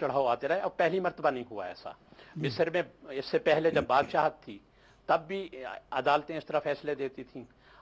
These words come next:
Speaker 1: حسنی مبارک کا دور تھا عمریت کا، اس میں بھی یہ صورتحال رہی، اور اب یہ continuation ہے۔ اور، لیکن، آ، جس طرح، جس ماحول میں یہ election کرانا چاہ رہے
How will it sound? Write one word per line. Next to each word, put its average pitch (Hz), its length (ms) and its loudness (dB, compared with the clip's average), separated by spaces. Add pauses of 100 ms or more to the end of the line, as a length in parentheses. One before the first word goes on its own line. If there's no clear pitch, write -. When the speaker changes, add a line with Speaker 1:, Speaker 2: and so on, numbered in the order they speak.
(140)
Speaker 1:
حسنی 156 260 -4
مبارک 147 520 2
کا 139 540 0 (120)
دور 131 200 2
تھا 127 260 -2
عمریت 120 440 -8
کا، 135 100 0
اس 120 320 -6
میں 156 160 -4
بھی 151 200 -10
یہ 151 240 -4
صورتحال 123 460 -2
رہی، 110 300 -12 (600)
اور 170 220 4
اب 170 160 0
یہ 196 100 -2
continuation 143 720 0 (100)
ہے۔ - 100 -14 (960)
اور، 135 320 4 (1160)
لیکن، 196 380 0 (720)
آ، 139 200 2
جس 143 220 -2
طرح، 190 220 2
جس 156 260 -4
ماحول 139 340 2
میں 180 120 -4
یہ 175 140 -2
election 120 400 -4
کرانا 135 340 0
چاہ 131 200 2
رہے 120 240 -2